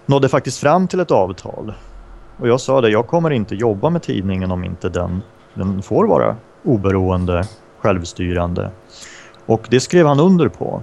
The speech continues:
att ja, eh, den ska, så att säga, driva, den ska ansvara för allting själv, sin ekonomi, värvning,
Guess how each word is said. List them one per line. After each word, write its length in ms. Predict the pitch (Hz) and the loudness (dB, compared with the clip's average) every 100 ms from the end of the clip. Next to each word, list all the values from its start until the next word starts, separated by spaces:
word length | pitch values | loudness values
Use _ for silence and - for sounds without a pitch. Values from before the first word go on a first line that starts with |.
| - | -8
att 200 | - - | -8 0
ja, 300 | 120 160 190 - - - - - | 4 4 2 -4 -20 -20 -20 -10
eh, 640 | - 104 101 98 95 95 95 | 0 2 4 2 2 2 0
den 340 | 104 160 165 | 2 2 2
ska, 540 | - - 143 135 131 127 - _ _ - - - - - | 0 2 4 4 4 0 -10 _ _ -20 -20 -20 -20 -14
så 140 | - | -8
att 60 | 107 | -2
säga, 160 | 107 95 | 0 2
driva, 420 | 98 95 92 95 | 0 0 0 0
den 140 | 113 | 0
ska 180 | 101 117 | -2 -4
ansvara 480 | - 104 98 95 90 | 0 0 0 0 0
för 160 | 95 - | -2 0
allting 400 | 98 87 - 92 | 0 0 -4 -4
själv, 240 | 131 135 | 0 0
sin 200 | 117 101 | 0 -4
ekonomi, 640 | 92 92 90 110 143 143 135 - - - - - - | -4 -4 -2 0 2 2 -2 -8 -20 -20 -20 -10 0
värvning, 840 | 110 101 92 113 131 127 123 | 2 2 2 2 4 2 2